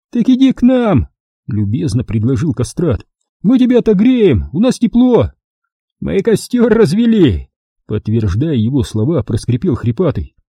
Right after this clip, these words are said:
"Так вы же нас убьёте?" затягивая переговоры, засомневался я, тем самым давая даме возможность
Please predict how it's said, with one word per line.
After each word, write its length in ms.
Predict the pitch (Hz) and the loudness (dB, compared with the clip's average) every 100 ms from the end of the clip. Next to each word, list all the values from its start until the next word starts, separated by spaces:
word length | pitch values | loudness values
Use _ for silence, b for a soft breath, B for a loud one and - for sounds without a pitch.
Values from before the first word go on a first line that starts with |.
| _ _ _ _ _ | _ _ _ _ _
"Так 260 | - 110 110 | -4 -2 0
вы 160 | 110 143 | 0 0
же 120 | 120 | 0
нас 220 | 139 - | -2 -2
убьёте?" 520 | 107 107 208 156 107 - _ _ _ _ | -2 -2 0 -2 -4 -8 _ _ _ _
затягивая 760 | - 92 107 - - 120 117 110 | -8 -6 -6 -6 -6 -4 -2 -2
переговоры, 580 | 113 107 110 120 190 107 | -2 -4 -2 -2 0 -2
засомневался 640 | 110 - 113 147 151 - | -4 -2 0 0 -2 -2
я, 280 | 143 117 73 _ _ _ _ _ | -2 -2 -6 _ _ _ _ _
тем 200 | - 107 | -6 -4
самым 320 | 107 156 156 127 | -4 -4 -2 -2
давая 300 | 131 160 131 | -2 -2 -2
даме 260 | 147 131 | 0 0
возможность 640 | 117 101 170 165 95 - | 0 0 0 0 -2 -8